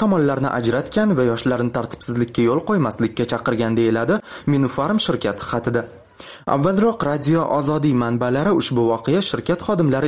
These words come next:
ijaraga olgan uyda sodir bo'lgani va unda ikki tarafdan qariyb yigirma kishi qatnashganini xabar qilgan edi. Minu Farm shirkatining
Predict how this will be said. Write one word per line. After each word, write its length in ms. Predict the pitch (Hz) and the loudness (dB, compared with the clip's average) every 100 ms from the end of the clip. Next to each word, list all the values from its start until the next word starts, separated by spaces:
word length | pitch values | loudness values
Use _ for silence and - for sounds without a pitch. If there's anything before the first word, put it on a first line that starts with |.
| 127 | 0
ijaraga 320 | 127 117 120 113 | 0 0 0 0
olgan 260 | 117 117 117 | 0 0 0
uyda 160 | 120 117 | 0 0
sodir 220 | 120 123 123 | -2 -2 -2
bo'lgani 360 | 131 139 156 120 - - 123 | 0 0 0 -2 -6 -6 0
va 80 | 127 127 | 2 2
unda 180 | 127 120 | 2 0
ikki 200 | 117 - 214 | 0 -4 -2
tarafdan 380 | 208 - 175 175 135 | -2 -2 -2 -2 0
qariyb 300 | 127 123 113 | 2 0 -2
yigirma 320 | 110 120 127 202 | -2 0 0 0
kishi 160 | - 180 | -2 0
qatnashganini 640 | 139 117 113 - 113 113 117 | -2 -2 -2 -2 0 0 0
xabar 240 | 123 117 113 | -2 -2 0
qilgan 340 | 120 117 117 117 | 0 0 0 2
edi. 140 | 120 - _ - - - | -2 -4 _ -20 -10 -2
Minu 200 | 131 131 - | 2 2 0
Farm 200 | 131 123 - | -2 0 -2
shirkatining 480 | 120 127 127 123 | 0 -2 0 0